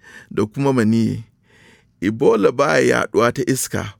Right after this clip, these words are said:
ko ruwa ko abubuwan da muke ci. A yanayin Afirka, wannan ciwon na yaɗuwa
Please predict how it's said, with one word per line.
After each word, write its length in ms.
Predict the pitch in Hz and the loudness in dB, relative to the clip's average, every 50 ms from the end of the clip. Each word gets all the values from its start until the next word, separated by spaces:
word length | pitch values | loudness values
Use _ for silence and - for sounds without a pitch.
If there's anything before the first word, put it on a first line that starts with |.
| _ _ - - - - - _ _ - | _ _ -20 -20 -20 -20 -20 _ _ -2
ko 200 | - 127 139 147 | 0 2 2 4
ruwa 280 | 147 151 151 143 135 131 | 4 4 2 2 2 0
ko 140 | - 160 - | 0 -2 -2
abubuwan 380 | - - 143 147 147 151 135 117 | -2 0 0 2 2 2 2 0
da 80 | 107 | 0
muke 320 | 104 113 107 - - 101 92 | -2 -2 -2 -2 -4 -4 -4
ci. 240 | - - - 113 98 95 - _ _ _ _ _ _ - - - - - _ _ _ - - | -4 -6 -6 -6 -8 -12 -16 _ _ _ _ _ _ -20 -20 -20 -20 -20 _ _ _ -6 0
A 60 | 80 | 2
yanayin 460 | 101 120 170 214 196 165 156 151 - - | 4 4 4 4 4 2 2 2 0 -2
Afirka, 360 | - 151 151 156 143 120 - 113 | -2 -4 -4 -4 -8 -4 -2 0
wannan 320 | 127 151 180 170 147 123 | 2 2 2 0 -2 -2
ciwon 360 | 110 - - - 160 151 139 127 | -2 -4 -2 0 0 0 2 0
na 160 | 113 107 104 | 0 0 0
yaɗuwa 600 | 110 104 101 - - - - 113 151 147 147 156 | 0 -2 -2 -4 -6 -4 0 0 0 0 0 -4